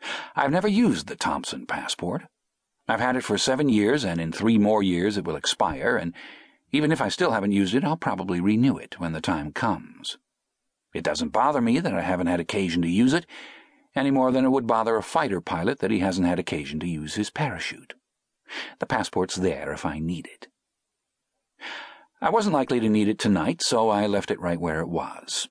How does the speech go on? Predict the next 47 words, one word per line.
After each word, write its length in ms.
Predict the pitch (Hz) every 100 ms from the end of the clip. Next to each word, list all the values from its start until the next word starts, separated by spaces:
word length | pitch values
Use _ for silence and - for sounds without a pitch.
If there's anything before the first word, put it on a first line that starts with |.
| _ _ _ _ -
I 100 | 92
also 220 | 87 95
left 180 | 90 -
my 120 | 101
stash 400 | - 87 80 -
of 140 | 87
cash, 500 | - 175 90 - -
which 220 | 76 -
I 120 | 82 73
didn't 220 | 82 87
expect 300 | 82 95 -
to 80 | 85
need 240 | 92 92
either. 320 | 147 - - - _ _ _ _ _ _ - - 98
The 80 | 101
last 260 | 110 -
time 180 | 113 101
I 120 | 92
counted, 400 | 87 120 110 156
it 100 | 175
was 140 | 82 80
down 200 | 90 90
to 80 | 85
around 360 | 87 85 85
five 360 | - 107 98 85
thousand 440 | - 95 90 85
dollars, 420 | 82 101 82 107
which 200 | 98 82
is 180 | 90 87
lower 240 | 131 117 80
than 160 | 82
I 120 | 80
like 300 | 80 98 90
it. 140 | - - - - - - - _ _ _ _ -
Ideally, 460 | 123 123 127 120
I 140 | 117 110
ought 100 | 110
to 80 |
maintain 480 | 104 101 92 113 104
an 100 | 98
emergency 560 | 95 95 104 101 90 90
cash 400 | - 110 98 -
reserve 520 | 92 85 90 87 95
of 160 | 80 -
twenty-five 500 | - 101 - 90 85
thousand 320 | 90 82 85
dollars, 320 | 90 82 98